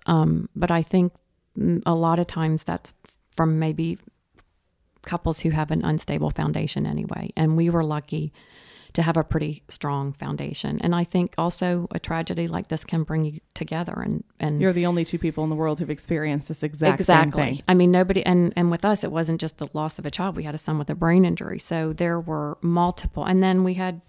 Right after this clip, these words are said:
Speaker 1: you know, other children who over their lifetime have struggled because of this at different times in their lives and different ages. And I think that for sure has brought us together because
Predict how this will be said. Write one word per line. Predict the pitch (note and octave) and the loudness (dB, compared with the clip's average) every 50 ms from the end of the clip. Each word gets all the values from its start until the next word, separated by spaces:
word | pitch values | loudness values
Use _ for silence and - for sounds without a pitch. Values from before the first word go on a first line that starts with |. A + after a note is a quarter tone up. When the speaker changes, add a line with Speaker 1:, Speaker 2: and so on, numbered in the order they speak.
| _ - | _ 2
Speaker 1:
you | G#3 A3 | 4 4
know, | F3+ D#3 F3 E3+ - - _ - | 4 2 0 -4 -6 -10 _ -2
other | F3 F#3 E3+ F#3+ F3+ | -2 0 0 0 -2
children | - - F#3+ G#3+ G3 - - - E3 | 0 0 0 0 0 -2 -4 -4 -2
who | - F3 F3 E3+ E3+ - - - _ _ - | -2 -2 -2 -2 -4 -6 -8 -14 _ _ 0
over | F3+ F3+ - F3+ E3 | 2 2 4 2 2
their | - E3+ - A#3 | 2 2 0 0
lifetime | F#3 E3+ E3 D#3+ - - D#3 D#3 | 0 -2 -4 -4 -4 -2 -2 -2
have | D3+ D#3+ D#3 | -2 -4 -4
struggled | - - D#3+ D#3+ D#3+ D#3+ E3 D#3 D3 _ _ _ _ _ _ _ | -6 -4 -2 -2 -2 -2 -4 -6 -8 _ _ _ _ _ _ _
because | - D#3+ - - - F#3 F#3 F3+ - | -4 -4 -4 -4 -6 -4 -4 -4 -4
of | - - - | -6 -8 -6
this | - E3+ E3+ - - - - | -6 -6 -6 -6 -8 -10 -8
at | - D#3+ - - | -8 -6 -6 -6
different | E3 D#3 - D#3+ D#3 | -6 -4 -4 -6 -4
times | - D3+ D3+ D#3 - | -4 -4 -4 -2 -2
in | E3+ E3+ | -2 -2
their | F3 F3 | 0 0
lives | - F3 E3 - - - | -2 -2 -4 -4 -4 -4
and | D#3+ D#3 | -2 0
different | D#3+ - - E3 - | 0 0 0 2 2
ages. | - E3+ F3 E3+ - - - - - | 4 4 2 2 0 -6 -6 -2 -2
And | E3+ E3 | 0 0
I | D#3+ D#3+ | 0 0
think | - - D#3+ D3+ D3+ _ - _ - - - - - - - - - - - _ - | 0 0 -2 -2 -2 _ -14 _ -20 -20 -20 -20 -20 -20 -20 -20 -20 -20 -20 _ 0
that | - F3+ F3 - - - - _ _ | 2 2 2 2 -2 -10 -20 _ _
for | - - - - - F#3 E3+ | -20 -20 -8 -2 0 0 2
sure | - - G#3+ F#3+ F3 | 2 4 4 4 4
has | D3+ D#3 D3+ C#3 | 2 0 -2 -2
brought | - - D3+ C#3+ - - | -2 -4 -4 -4 -4 -4
us | D3+ C#3+ - | -6 -6 -4
together | - D3+ C#3 - C#3+ C#3+ C#3+ D#3 D#3+ D#3+ | -6 -8 -6 -6 -6 -6 -4 -4 -6 -6
because | D#3 E3 D#3 - - D#3+ D3+ - | -6 -6 -6 -6 -6 -8 -8 -8